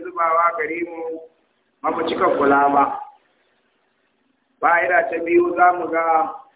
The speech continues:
bambanci tsakanin zunubi wanda aka ce maka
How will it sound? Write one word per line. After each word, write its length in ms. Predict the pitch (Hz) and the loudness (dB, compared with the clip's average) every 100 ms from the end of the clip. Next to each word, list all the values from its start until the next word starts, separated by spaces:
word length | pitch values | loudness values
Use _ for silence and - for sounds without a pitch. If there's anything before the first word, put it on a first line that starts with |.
| _ _ _ _ _ _ _ | _ _ _ _ _ _ _
bambanci 580 | 165 - 202 202 - 202 - | 0 2 0 0 -2 -6 0
tsakanin 760 | 165 - 185 185 180 180 175 180 _ _ 127 | 0 2 2 2 -2 -6 -12 -16 _ _ -12
zunubi 460 | 160 175 196 185 165 | -8 -8 -6 -2 0
wanda 300 | 170 175 175 | 2 2 0
aka 240 | 170 165 170 | 0 -6 -8
ce 140 | 175 | -6
maka 320 | 160 156 151 | -4 -4 -4